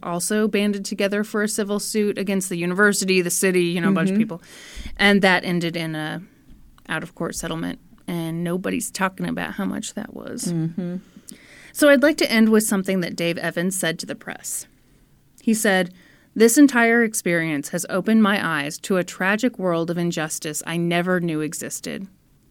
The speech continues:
Speaker 1: If police officers and a district attorney can systematically railroad us with absolutely no evidence whatsoever, I can't imagine what they do to people who do not have the resources to defend themselves."
Speaker 2: Yeah.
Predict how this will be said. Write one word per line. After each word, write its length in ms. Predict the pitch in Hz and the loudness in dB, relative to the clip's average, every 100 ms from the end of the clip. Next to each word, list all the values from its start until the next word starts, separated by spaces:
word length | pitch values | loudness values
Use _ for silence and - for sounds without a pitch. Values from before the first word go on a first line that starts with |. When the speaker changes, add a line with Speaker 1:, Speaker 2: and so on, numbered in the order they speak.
| _ - | _ -6
Speaker 1:
If 180 | 214 | -4
police 400 | - 233 247 254 262 | 0 2 4 4 2
officers 680 | 220 220 214 226 202 190 | 0 -2 -2 0 0 0
and 160 | - 180 | -2 -2
a 40 | 165 | -2
district 400 | 165 - 202 220 | -4 -4 -6 -6
attorney 440 | 214 175 160 151 | -4 -4 -4 -4
can 200 | - 170 | -4 -6
systematically 840 | - 214 220 247 214 202 208 190 | -2 0 4 4 4 2 0 0
railroad 560 | 170 170 190 208 170 147 | 0 2 2 2 0 -2
us 360 | 135 - - - - - - | -6 -10 -10 -10 -16 -8 -4
with 140 | 190 | 0
absolutely 720 | 196 214 220 262 220 - 196 | 2 2 2 4 4 2 0
no 380 | 175 175 175 220 | 0 2 4 4
evidence 500 | - 220 190 175 - | 4 0 0 -2 -4
whatsoever, 720 | 165 165 196 170 151 - 170 - _ | -6 -4 -2 -2 -4 -8 -12 -14 _
I 120 | 208 | 0
can't 320 | 214 240 214 220 | 2 2 2 2
imagine 600 | 196 190 196 175 143 175 | 2 2 2 0 -4 -6
what 180 | 170 175 | -4 -2
they 100 | 170 | -2
do 200 | 160 160 | -2 -6
to 60 | |
people 420 | 160 170 160 156 160 | -6 -8 -6 -8 -4
who 80 | 190 | -2
do 100 | 175 | 0
not 200 | 170 170 | 0 -2
have 180 | 180 170 | -2 0
the 100 | 180 | 0
resources 760 | 170 190 185 196 185 196 180 | 2 2 0 -2 -4 -4 -6
to 120 | - 196 | -6 -4
defend 460 | 190 - 147 143 | -4 -4 -6 -4
themselves." 840 | 117 165 - - 64 - - - - _ _ _ | -6 -8 -8 -8 -8 -12 -12 -14 -16 _ _ _
Speaker 2:
Yeah. 280 | 208 202 | -2 -2